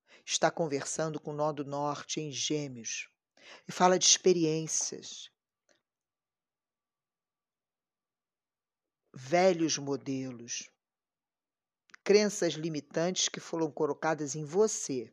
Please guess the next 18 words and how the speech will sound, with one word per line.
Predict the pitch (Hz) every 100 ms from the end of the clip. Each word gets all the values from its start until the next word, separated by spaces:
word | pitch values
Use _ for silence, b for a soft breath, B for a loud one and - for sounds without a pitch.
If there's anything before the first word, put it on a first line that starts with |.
| _ _ _ _ B B B B _
Estamos | - 180 180
sendo | - 180 165
convocadas | 165 151 - 151 147 139 135 - _
hoje | 185 180 139 135
para | - 147
olhar | 147 151 156
aquelas | 147 147 156 147 147
questões | - 139 - - 151 143
do | 156
passado | - 147 - - 151 147 143
que | 143 -
estão | - 147
sendo | 143 - 165 160
iluminadas | 151 151 220 220 170 160 156 156
pelo | - 160 160
Sol. | - - 127 127 - _ _ B B B B 160
E |
a | 165